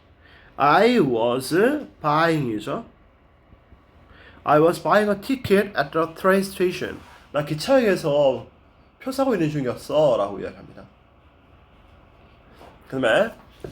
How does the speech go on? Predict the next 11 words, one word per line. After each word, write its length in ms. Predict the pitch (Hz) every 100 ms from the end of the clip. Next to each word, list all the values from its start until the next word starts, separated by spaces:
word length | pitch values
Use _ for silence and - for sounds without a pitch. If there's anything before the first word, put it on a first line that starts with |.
| - - - - - -
"He 440 | 240 262 254 170 175
is 160 | 156
looking"입니다. 1000 | 262 208 196 - 170 131 110 107 131 247 269 _ _ _ _ _ _ _ - _ - _ _ _ - _ _ _ _ _ - - _ _ _ _ - - - - - - - -
"He 100 | 220
is 120 | 233
looking 320 | 214 240 240 156
at 100 | 156
the 100 | 165
mirror 400 | 214 180 147 147
right 200 | 123 175
now." 380 | 147 107 67